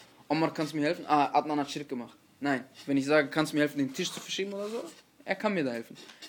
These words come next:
Aber was wichtig ist, zum Beispiel, wenn ich sa-, das ist ganz wichtig, Brüder,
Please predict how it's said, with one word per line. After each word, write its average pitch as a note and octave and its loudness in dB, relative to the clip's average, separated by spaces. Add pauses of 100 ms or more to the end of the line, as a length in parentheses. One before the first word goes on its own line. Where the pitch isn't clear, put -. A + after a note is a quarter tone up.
(340)
Aber D#3+ 8 (280)
was C#3 2
wichtig F#3+ 4
ist, - -8 (380)
zum C#3+ 2
Beispiel, E3 10 (800)
wenn E3 8
ich G#3 -2
sa-, E3+ 2
das E3 6
ist - -8
ganz A3 6
wichtig, F#3 -4
Brüder, A#2+ -6